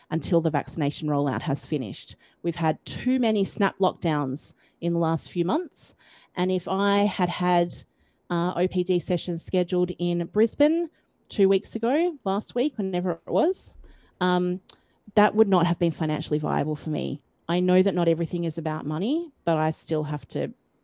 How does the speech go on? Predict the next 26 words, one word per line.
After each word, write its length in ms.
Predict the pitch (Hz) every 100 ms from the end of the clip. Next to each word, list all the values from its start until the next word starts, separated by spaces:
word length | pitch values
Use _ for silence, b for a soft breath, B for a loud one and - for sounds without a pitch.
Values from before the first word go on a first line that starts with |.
| -
pay, 100 | - 165
be 100 | 165
able 140 | 156
to 40 |
pay 200 | 160 170
my 100 | 156
trainers 520 | 151 - 160 180 226 190
and 300 | 160 160 -
pay 120 | 165
the 100 | 160
venues 460 | 156 170 196 220 208
and 80 | 147
all 80 |
those 180 | 156 160
sorts 180 | - -
of 80 | 175
things. 360 | 202 330 381 - B B B B
So, 560 | - - 185 185 180 -
um, 400 | 170 175 170 175 - B B B B B B _ _ -
I, 280 | 185 175 -
it's 220 | 214 196
just 220 | - 269 -
not 140 | 226
viable, 540 | 190 156 160 143 123 -
and 160 | 175
it's 400 | 170 - - -